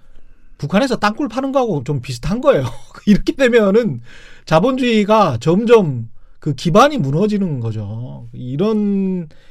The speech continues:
이런 식으로 얍삽한 짓을 하면 안 됩니다. 이게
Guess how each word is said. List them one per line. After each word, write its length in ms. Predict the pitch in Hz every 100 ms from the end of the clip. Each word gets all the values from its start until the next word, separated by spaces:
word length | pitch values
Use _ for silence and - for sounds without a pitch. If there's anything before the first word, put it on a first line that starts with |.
| -
이런 360 | 147 226 240
식으로 600 | 202 208 190 185 196 160 - - - - 131
얍삽한 640 | 127 120 233 240 240 214
짓을 280 | 170 180 180
하면 400 | - - 269 156
안 160 | 127
됩니다. 280 | 143 190 156
이게 300 | 131 123 127